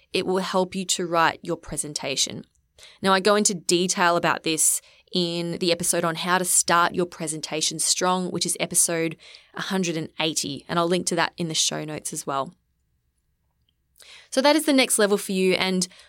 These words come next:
when you can get really clear on the specific problems your audience has that you can solve in that presentation, it's gonna make, and you, and you, and you then address that in your presentation, um,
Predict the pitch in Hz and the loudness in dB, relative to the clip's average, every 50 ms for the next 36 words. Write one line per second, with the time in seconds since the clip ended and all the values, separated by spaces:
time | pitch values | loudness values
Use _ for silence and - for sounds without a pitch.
0 | _ _ _ - 185 220 220 220 240 269 277 277 311 294 269 190 190 190 208 233 | _ _ _ 0 2 4 4 6 4 4 4 4 4 4 4 2 0 2 4 6
1 | 233 226 220 208 208 - - 208 196 185 180 - - 180 180 180 - - - 180 | 6 6 6 4 2 0 0 0 2 4 4 2 2 2 2 2 2 2 2 2
2 | - - - 208 240 - - - - - 190 170 180 185 185 180 180 170 - - | 2 2 2 2 0 -2 -2 -2 2 2 2 2 2 2 2 2 0 0 0 2
3 | - 185 180 180 180 180 - - 180 165 170 165 - - _ _ _ 208 - - | 2 2 2 2 -2 -2 -4 -2 0 0 0 0 -2 -8 _ _ _ -2 -2 -2
4 | 185 190 226 294 339 349 349 - 320 294 294 - - 180 180 180 180 180 - - | 2 4 6 8 8 8 6 4 2 4 4 6 6 6 6 6 4 2 0 0
5 | 180 185 - - - 185 185 185 175 - 160 160 156 - 165 160 156 - - - | 0 0 0 -2 -2 -2 -2 0 0 0 -2 -2 0 -2 -2 -4 -8 -12 -16 -20
6 | - - _ _ _ - 214 - - 214 208 208 208 196 190 190 196 190 - - | -20 -20 _ _ _ 0 0 2 2 2 4 4 4 4 4 2 2 0 -2 -8
7 | _ _ _ _ _ _ - 208 196 - - - 196 175 170 - - _ _ - | _ _ _ _ _ _ 0 0 2 0 0 -2 -2 -2 -4 -6 -10 _ _ -2
8 | 185 180 175 175 175 165 180 - _ - 175 185 175 175 170 - - - _ _ | 0 0 2 0 -2 -4 -10 -20 _ -2 2 2 2 2 0 -2 -6 -10 _ _
9 | _ _ _ _ _ _ _ _ _ _ _ - 190 185 180 - 180 196 226 240 | _ _ _ _ _ _ _ _ _ _ _ -2 0 0 0 2 2 2 2 2
10 | - - 220 190 180 175 165 160 156 - 160 156 160 151 - - 151 156 - - | 0 0 0 0 0 0 -2 -4 -6 -6 -8 -8 -8 -8 -10 -8 -4 -2 -2 -2
11 | 285 339 349 - _ _ _ - - - _ _ _ _ - 165 170 165 165 165 | -2 -4 -8 -12 _ _ _ -20 -20 -20 _ _ _ _ 0 0 2 0 0 -4